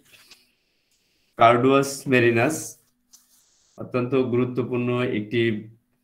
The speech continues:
remedy। আমরা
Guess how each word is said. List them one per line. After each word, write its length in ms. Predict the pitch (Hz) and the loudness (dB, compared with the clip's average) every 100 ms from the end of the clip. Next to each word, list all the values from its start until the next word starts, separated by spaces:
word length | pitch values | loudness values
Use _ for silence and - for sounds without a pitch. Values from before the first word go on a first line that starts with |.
| - | -8
remedy। 800 | 107 113 107 107 107 123 - - _ _ _ _ _ _ _ _ _ _ _ _ _ _ _ _ - | 0 2 4 2 2 0 -4 -16 _ _ _ _ _ _ _ _ _ _ _ _ _ _ _ _ -12
আমরা 600 | 101 107 120 120 120 | -6 0 2 2 0